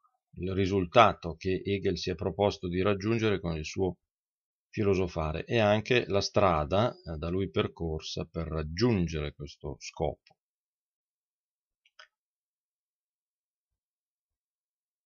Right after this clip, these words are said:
La piena comprensione, o quantomeno, eh, qualcosa che possa avvicinarsi alla comprensione di questi, eh, tre punti,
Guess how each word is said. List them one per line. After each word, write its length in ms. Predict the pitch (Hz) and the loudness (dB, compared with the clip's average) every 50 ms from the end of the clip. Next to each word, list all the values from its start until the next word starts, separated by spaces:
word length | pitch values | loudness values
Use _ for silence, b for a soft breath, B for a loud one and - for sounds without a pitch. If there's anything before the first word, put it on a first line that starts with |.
| _ _ _ _ _ | _ _ _ _ _
La 240 | - 110 104 104 98 | 2 6 6 6 6
piena 340 | - 120 120 127 120 113 98 | 8 10 10 10 10 10 8
comprensione, 920 | - 104 101 90 - 98 101 98 87 - 123 117 117 104 85 76 67 - b b b b b b b _ - - _ _ _ - | 6 4 4 4 6 4 4 4 4 6 8 10 10 10 8 6 0 -6 b b b b b b b _ -20 -20 _ _ _ -8
o 140 | - 76 - | -6 -6 -4
quantomeno, 880 | - 80 78 76 - - 76 76 78 82 90 90 87 82 71 - - _ _ | -2 -2 -2 -2 -2 -4 -4 -2 0 0 0 0 0 -2 -2 -6 -10 _ _
eh, 800 | - - _ _ _ _ _ _ _ - - - - - - - _ | -20 -20 _ _ _ _ _ _ _ -18 -14 -12 -12 -12 -14 -16 _
qualcosa 480 | - - 80 - - 92 95 90 90 | -6 -4 -4 -2 2 2 4 4 4
che 140 | 87 - 90 | 2 -2 -4
possa 320 | - 92 90 87 - - 82 | -2 -2 -2 -2 0 -2 -2
avvicinarsi 840 | 80 82 80 78 - 87 82 87 98 104 101 92 85 - - 82 | -4 -4 -4 -6 -4 -4 0 2 2 4 4 2 0 -2 -4 -4
alla 160 | 80 76 73 | -4 -4 -6
comprensione 1040 | - - 87 85 82 82 85 82 78 76 - - 101 101 98 98 90 85 78 76 - _ _ _ _ _ _ _ _ _ _ _ _ _ _ _ - | -6 -6 -8 -8 -8 -6 -6 -6 -6 -6 -6 -2 0 0 2 2 0 -2 -4 -4 -10 _ _ _ _ _ _ _ _ _ _ _ _ _ _ _ -8
di 140 | 90 87 82 | -8 -8 -4
questi, 680 | - 95 95 90 - - - 90 90 87 80 - - _ | -2 0 0 0 -2 -4 -4 -2 0 0 0 -2 -6 _
eh, 240 | - 85 78 71 - | -10 -10 -10 -10 -10
tre 220 | - - 90 87 - | -6 -4 -4 -4 -2
punti, 580 | - 113 110 107 101 98 87 - - 110 117 | 0 2 2 4 4 2 0 -2 -2 -4 -4